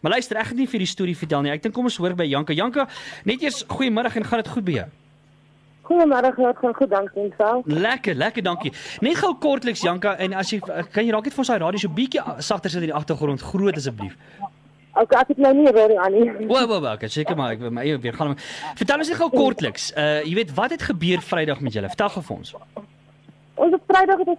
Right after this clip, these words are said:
Speaker 2: Pretoria toe gaan vir, ehm, werk, eh, vir, vir die, ehm, werkscreening, security screening. En, ehm, ons kar het gebreek. Gelukkig toe ons in die parkeerarea gekom het, het die kar besluit, hy gaan nie weer aansluit nie. Toe het ek op, ek het op geloop en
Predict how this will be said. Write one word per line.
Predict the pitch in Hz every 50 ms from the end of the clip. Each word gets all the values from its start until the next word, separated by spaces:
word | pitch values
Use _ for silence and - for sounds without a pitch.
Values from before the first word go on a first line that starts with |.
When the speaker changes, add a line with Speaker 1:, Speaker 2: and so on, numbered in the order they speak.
| - _
Speaker 2:
Pretoria | - 311 302 311 311 320
toe | - 311
gaan | - - - 285 285 285 269 - _
vir, | 277 269 269 233 196
ehm, | 208 220 220 226 196
werk, | 214 208 220 247 - - - - - - -
eh, | 233 185 190 185 -
vir, | 196 220 202 208 214 202 202 - _
vir | 247 190 196 -
die, | 220 226 220 220 190
ehm, | - 185 196 190 196 165
werkscreening, | 202 196 214 214 - - - 254 240 233 226 226 220 214
security | 208 - - 247 233 208 - 226 214 -
screening. | - - 202 196 180 160 139 110
En, | 175 202 190 - -
ehm, | 180 185 196 214 202 175 - _ _ _ _ _ _ _ _ _ _ _ _ _ -
ons | 269 262 -
kar | - 330 311 311
het | 330 320 -
gebreek. | 302 240 185 220 233 254 254 254 -
Gelukkig | - 269 247 269 277 339 349 339 - _
toe | 285 269
ons | 269 254 -
in | - 285
die | 302 294
parkeerarea | - 254 233 - 285 285 277 - - 226 240 240 247 247 226 220
gekom | - - _ 214 196 196
het, | 190 -
het | 214 196
die | 180 -
kar | 214 208 208 190
besluit, | 185 208 - 220 202 202
hy | - 190 202 185
gaan | - 208 214
nie | 220 214 170 185 202
weer | 202 196 180 -
aansluit | - 214 208 202 - _ 196 165 160 156 -
nie. | 147 127 - _ _ _ _ _ _ _ _ _ _ _ _ _ _ _ _ _
Toe | - 302
het | -
ek | 403 403 -
op, | 370 381 - - - 185 196
ek | 277 302
het | - 381 403
op | 427 - 381
geloop | 392 285 277 294 - 339
en | 339 277 262